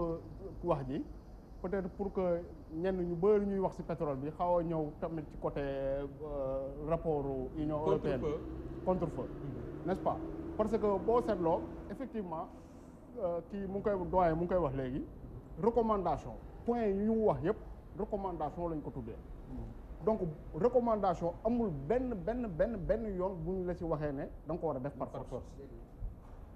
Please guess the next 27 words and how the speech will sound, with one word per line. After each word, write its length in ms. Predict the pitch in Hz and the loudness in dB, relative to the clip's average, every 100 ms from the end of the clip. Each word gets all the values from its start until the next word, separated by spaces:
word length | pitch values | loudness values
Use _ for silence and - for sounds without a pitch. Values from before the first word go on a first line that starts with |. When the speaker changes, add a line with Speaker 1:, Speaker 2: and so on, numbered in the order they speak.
| - 127 | -10 2
Speaker 1:
Maanaam, 340 | 165 185 214 - - | 4 6 4 2 0
yéen 200 | 170 202 180 | 6 6 6
yéenay 280 | 202 233 214 | 4 4 4
toog 180 | 190 226 | 4 2
ngeen 260 | 156 143 202 | 0 2 0
xalaat 300 | - 185 208 - - | 0 2 0 -2 -4
xool 160 | 190 190 | 2 2
ndax 120 | 175 139 | 0 -4
da 60 | 165 | -2
ngeen 200 | 214 185 | -2 -2
koy, 140 | 196 185 165 143 151 156 160 165 | -2 -2 -4 -8 -4 -4 -2 0
nu 120 | 190 | 0
mu 80 | 185 | 2
tuddati, 220 | 175 156 147 165 | 2 2 -2 0
li 60 | |
ñu 120 | 214 226 | 4 4
leen 120 | 220 | 6
wax, 160 | 196 147 - - - - - - - - | 6 6 0 -14 -14 -14 -14 -14 -8 -4
parce 200 | - 175 | -2 -2
que 80 | |
tamit 260 | 180 190 233 202 | -2 -2 -4 -2
maa 140 | 165 | 0
ngi 80 | 175 | 2
dégg 200 | 170 160 | 2 0
sànq 260 | 170 202 208 | 0 -2 -2
ñu 200 | 180 | -2
ne 100 | 170 | -2